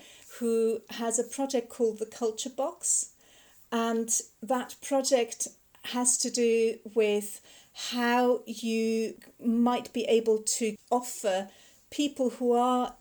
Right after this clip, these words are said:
suffering from dementia and who are in care homes a different cultural activity in a box every so often. I, I think it's, it's monthly or something like that, that they,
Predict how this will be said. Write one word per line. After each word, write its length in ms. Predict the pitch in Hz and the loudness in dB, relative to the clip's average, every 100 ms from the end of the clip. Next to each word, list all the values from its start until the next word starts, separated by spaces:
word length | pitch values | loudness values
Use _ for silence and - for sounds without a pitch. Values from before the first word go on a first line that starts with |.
| - | -20
suffering 640 | - - 285 269 - 233 | -14 0 2 2 2 0
from 200 | 214 247 | 0 0
dementia 680 | 240 220 214 202 - 208 196 | 2 2 0 -2 -2 -2 -2
and 180 | 208 202 | -2 -4
who 180 | - 233 | -2 0
are 320 | 214 208 208 - | 0 0 -2 -2
in 160 | 220 | -2
care 340 | 220 - 220 220 | -2 -2 -2 -2
homes 600 | 214 180 165 175 180 - - - | -2 -2 -2 -2 0 0 -6 -4
a 60 | 240 | -4
different 460 | 240 320 - 320 - | -2 -4 -6 -8 -8
cultural 500 | - 285 277 262 240 | -2 -2 0 -2 -2
activity 1000 | 214 - 233 247 254 - 165 170 202 - | -4 -2 0 0 -2 -4 -6 -8 -10 0
in 140 | 240 220 | 2 4
a 80 | |
box 800 | 214 - 214 - - - - - - _ _ _ _ _ | 2 0 -2 -4 0 4 6 4 -4 _ _ _ _ _
every 960 | 240 226 - 226 240 233 226 226 220 220 - | 4 4 -2 -2 0 2 2 0 -2 -6 -6
so 360 | - - 247 226 | 2 4 6 6
often. 340 | 196 - 196 | 4 0 -6
I, 300 | 185 180 - - | -4 -4 -4 -6
I 60 | |
think 340 | 202 - 294 277 | -8 -6 -6 -4
it's, 140 | 254 - | -6 -4
it's 260 | 214 214 226 | -2 -2 -2
monthly 600 | 214 226 220 - 165 170 | -2 -4 -6 -10 -10 -6
or 40 | |
something 360 | 175 180 180 196 | -4 -6 -6 -10
like 180 | 180 | -8
that, 300 | - 180 180 - - - | -6 -6 -8 -14 -20 -4
that 140 | 254 254 | 0 4
they, 480 | 254 262 247 - | 4 4 -2 -6